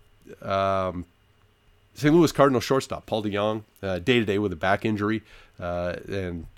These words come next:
as long as it's day-to-day, it's not a huge deal. Edmundo Sosa, uh, can fill in, uh, while DeYoung is out. Um, and so, you know, keep an eye on, on that,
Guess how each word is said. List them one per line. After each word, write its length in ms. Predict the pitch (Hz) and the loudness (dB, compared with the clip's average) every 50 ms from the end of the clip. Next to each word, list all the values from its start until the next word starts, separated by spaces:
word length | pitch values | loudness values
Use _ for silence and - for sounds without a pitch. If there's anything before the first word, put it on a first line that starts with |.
| - - | -14 -10
as 100 | 107 107 | -2 2
long 160 | 127 131 131 | 4 6 6
as 60 | 120 107 | 6 2
it's 80 | 98 | 0
day-to-day, 360 | 92 117 110 101 92 107 107 | 0 0 0 0 2 2 0
it's 120 | 104 92 - | 0 0 -2
not 100 | 104 87 | -4 -6
a 60 | 87 | -4
huge 260 | 85 - 123 123 113 107 | -2 0 0 0 2 2
deal. 260 | 123 120 120 120 117 | 2 2 2 0 -2
Edmundo 480 | - 104 95 95 101 104 95 98 92 | -6 -8 -4 -2 -2 -2 -2 -4 -4
Sosa, 380 | - - 117 110 - - 113 110 - - - - - - | 0 0 0 0 2 0 -2 -4 -6 -12 -20 -20 -18 -12
uh, 160 | - 101 92 87 | -10 -8 -8 -4
can 160 | - 110 98 | -4 -4 -4
fill 240 | - 117 110 98 101 | -2 -2 -2 0 -2
in, 160 | 104 110 117 - - _ - | -2 -4 -6 -10 -16 _ -12
uh, 120 | 104 101 101 | -10 -8 -6
while 160 | 101 104 104 | -4 -4 -2
DeYoung 360 | 101 110 104 104 104 107 104 | -2 0 0 0 0 -2 -2
is 100 | 101 98 | -2 -2
out. 200 | 104 110 123 - _ - - - - _ _ - | -2 -2 -4 -6 _ -20 -20 -20 -20 _ _ -12
Um, 380 | 85 82 82 82 80 85 90 - | -10 -10 -10 -10 -12 -14 -14 -12
and 300 | 90 87 85 82 80 78 | -10 -10 -10 -10 -12 -8
so, 240 | - - 90 85 80 _ _ _ - | -6 -6 -6 -6 -8 _ _ _ -12
you 60 | 90 | -12
know, 140 | 82 80 80 - | -10 -12 -10 -6
keep 160 | - 123 104 | -4 -2 0
an 80 | 107 | 0
eye 160 | 104 98 98 95 | 2 2 0 0
on, 200 | 92 87 87 82 | -2 -4 -6 -8
on 160 | 87 87 82 82 | -10 -10 -6 -2
that, 260 | 98 110 117 110 | 2 2 2 0